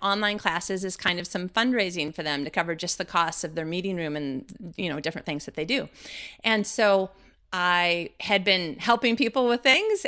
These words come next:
and then somebody said, "Will you teach this class for us at R W A, and you get half of the proceeds?" And I'm like, "Well, that sounds fun."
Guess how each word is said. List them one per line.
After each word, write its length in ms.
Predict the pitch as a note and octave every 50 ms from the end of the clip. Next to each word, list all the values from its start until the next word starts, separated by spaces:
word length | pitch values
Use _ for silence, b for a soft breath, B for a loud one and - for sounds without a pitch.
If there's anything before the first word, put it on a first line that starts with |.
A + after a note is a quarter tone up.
| - -
and 240 | G#3+ G#3+ G#3+ A3
then 180 | A3 G#3+ G#3+ G#3+
somebody 280 | - - A#3+ A#3+ A#3+ A#3+
said, 200 | - B3 A3 G#3
"Will 100 | A3+ A3
you 100 | A3 G#3+
teach 400 | - C4 A3+ A3 - - - -
this 340 | A3 A3 G#3 G#3 - -
class 400 | - - - A3+ C#4 F#4 F#4+ -
for 140 | - G#3+ F3
us 260 | D3+ C3 B2+ - -
at 140 | F#3 D#3+ -
R 120 | - F3 F3
W 280 | E3+ F3 E3 F3+ F#3 A3
A, 180 | C#4+ E4+ G3+
and 120 | E3 D#3+ E3
you 60 | D#3+
get 200 | E3 E3 - -
half 260 | - - E3 E3+ -
of 60 | F#3
the 60 | F3
proceeds?" 520 | - - A3+ D4+ D#4 - E3 C#3+ A#2+ - -
And 80 | F3
I'm 120 | D#3+ D3+ D3+
like, 240 | D3 A#2+ - - -
"Well, 180 | - E3 D#3 D3
that 220 | C3 D3 G#3+ -
sounds 320 | - F#4+ - F3 D#3+ - -
fun." 300 | - D3+ C#3 E3 B3+